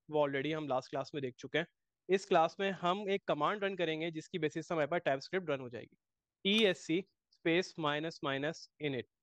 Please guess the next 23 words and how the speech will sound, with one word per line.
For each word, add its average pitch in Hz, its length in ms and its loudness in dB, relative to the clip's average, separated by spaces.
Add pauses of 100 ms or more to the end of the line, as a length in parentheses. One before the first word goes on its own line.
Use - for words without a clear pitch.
(540)
आप 143 240 4
command 160 280 2
दोबारा 160 260 2
repeat 165 320 -4
कर 165 120 2
रहा 170 100 -2
हूँ, 180 80 -2
याद 143 180 2
कर 151 120 -2
लें, 175 200 -4
टीएससी 196 500 -2
minus 160 360 -4
minus 156 420 -6 (400)
space 190 420 2
minus 156 320 0
minus 156 260 -4
init। 123 280 -4
जैसे 165 240 2
आप 214 140 4
enter 190 200 -2
करेंगे 175 320 0 (800)
तो 208 40 2
ये 208 180 2